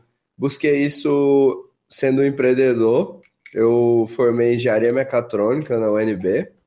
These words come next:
e no último ano de faculdade eu já não tava muito satisfeito e o último ano é quando tem aquelas entrevistas, né? Tem, na verdade, os,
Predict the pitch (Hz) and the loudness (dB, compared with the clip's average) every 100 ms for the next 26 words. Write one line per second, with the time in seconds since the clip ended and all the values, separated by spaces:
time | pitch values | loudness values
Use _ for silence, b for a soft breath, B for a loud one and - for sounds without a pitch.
0 | _ - 113 113 113 113 107 104 98 98 | _ -4 2 4 4 4 4 2 0 -2
1 | 98 _ _ 117 123 127 143 151 190 185 | -8 _ _ -2 2 2 2 0 0 2
2 | 156 165 156 - 143 - 123 120 147 147 | 2 2 0 0 -2 -2 0 0 2 2
3 | 143 139 131 131 131 123 117 135 127 117 | 0 0 0 0 -2 -2 0 0 0 0
4 | 147 - 120 117 - - 101 123 156 156 | -2 -2 -2 -2 -6 -2 0 2 0 -2
5 | 110 110 117 117 107 98 98 95 95 - | 0 2 4 2 2 0 0 -4 -8 -14
6 | - 98 113 - 123 104 117 117 110 113 | -6 -2 -2 -2 -2 0 0 0 -2 -4
7 | 113 110 107 110 107 104 113 110 110 98 | -4 -2 -4 -2 0 0 -2 -2 -2 -2
8 | 104 135 151 - 101 101 113 120 117 - | 0 -2 -2 -2 -2 0 0 2 0 -2
9 | 110 107 107 95 95 b b _ 101 110 | -2 0 0 -2 -6 b b _ -6 -2
10 | 120 113 120 120 139 135 120 107 98 - | 0 0 0 0 2 4 4 2 -2 -10
11 | - - - | -14 -16 -20